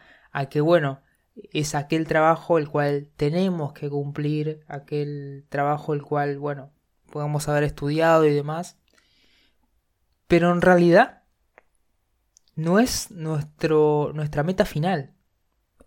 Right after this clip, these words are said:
Tal vez es un vehículo que nos lleva hacia, hacia donde nosotros queremos, y ahí está la cuestión. Cuando encontramos la, las metas finales, aquello que nos hace sentir bien, nos hace sentir completo,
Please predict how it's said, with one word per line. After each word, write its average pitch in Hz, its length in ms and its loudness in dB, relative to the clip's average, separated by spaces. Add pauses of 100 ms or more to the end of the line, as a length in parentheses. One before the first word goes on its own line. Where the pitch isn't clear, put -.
(220)
Tal 160 180 4
vez 233 280 4
es 175 160 -2
un 190 160 0
vehículo 160 480 2
que 143 100 -6
nos 143 200 -6
lleva 170 140 2
hacia, 151 240 0
hacia 143 280 -2
donde 139 320 -8
nosotros 151 360 -10
queremos, 156 400 -4
y 156 80 -2
ahí 185 160 2
está 208 200 -2
la 190 100 0
cuestión. 160 560 -4 (580)
Cuando 151 260 0
encontramos 175 440 0
la, 151 260 0
las 143 200 -4
metas 170 300 -2
finales, 156 520 -4
aquello 151 300 -10
que 143 200 -6
nos 143 220 -6
hace 151 160 -10
sentir 151 400 -4
bien, 151 340 -4
nos 139 140 -12
hace - 100 -20
sentir 147 320 -4
completo, 151 720 -4